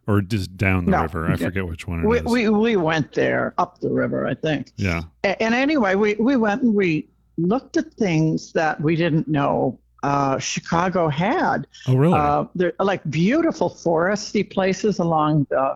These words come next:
Speaker 2: shores.
Speaker 1: Along the banks?
Speaker 2: Yeah.
Speaker 1: Are we talking, like, in the locks area? Or are we talking beyond that?
Speaker 2: No, no, we're farther north.
Speaker 1: Okay.
Speaker 2: We started out, uh, about thirty hundred north.
Speaker 1: Okay.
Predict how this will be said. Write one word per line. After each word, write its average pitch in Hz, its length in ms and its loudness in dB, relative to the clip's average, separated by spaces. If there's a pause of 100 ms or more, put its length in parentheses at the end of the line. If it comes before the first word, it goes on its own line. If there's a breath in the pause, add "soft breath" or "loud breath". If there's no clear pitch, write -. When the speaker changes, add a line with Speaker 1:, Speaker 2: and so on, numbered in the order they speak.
Speaker 2:
shores. 135 680 -2
Speaker 1:
Along 110 300 2
the 95 60 2
banks? 101 520 0 (180)
Speaker 2:
Yeah. 196 420 0 (120)
Speaker 1:
Are 127 80 4
we 123 120 6
talking, 131 340 2
like, 113 220 0
in 120 200 0
the 113 80 2
locks 98 480 0
area? 120 400 2
Or 113 120 -2
are 101 40 2
we 95 140 4
talking 101 320 0
beyond 87 500 0
that? 78 380 -6
Speaker 2:
No, 190 340 0
no, 175 400 0
we're 185 200 0
farther 180 420 -2
north. 156 420 -2 (380)
Speaker 1:
Okay. 110 440 4
Speaker 2:
We 170 120 0
started 160 540 -2
out, 151 420 -2
uh, 135 200 0
about 135 420 -2 (300)
thirty 175 420 0
hundred 143 500 0
north. 139 440 0 (160)
Speaker 1:
Okay. 101 280 -2